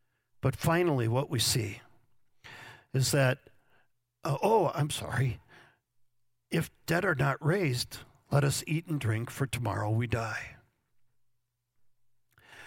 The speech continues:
A point I wanted to make was this. If indeed we have nothing to hope for, if indeed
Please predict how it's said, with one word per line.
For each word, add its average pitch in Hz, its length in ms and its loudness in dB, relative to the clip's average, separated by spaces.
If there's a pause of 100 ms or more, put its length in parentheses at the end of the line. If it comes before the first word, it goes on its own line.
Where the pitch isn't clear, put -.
(220)
A 113 60 2
point 135 280 2
I 117 80 4
wanted 147 400 2
to 113 80 -2
make 117 300 -2
was 120 160 0
this. - 440 -2 (2250)
If 190 220 -2
indeed 139 680 -2 (800)
we 139 140 4
have 143 120 4
nothing 143 420 -2
to 127 100 0
hope - 260 -2
for, - 400 -10 (400)
if 190 180 0
indeed 175 640 -2